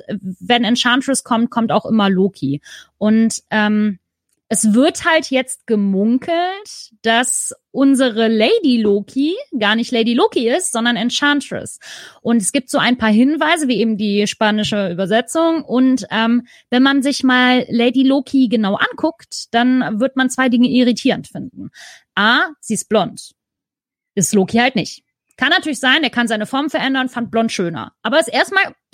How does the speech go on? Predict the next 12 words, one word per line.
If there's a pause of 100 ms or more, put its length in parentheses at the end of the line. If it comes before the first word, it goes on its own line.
erstmal
ein
bisschen
seltsam,
wenn
man
so
hinguckt. (540)
Und
das
andere
war,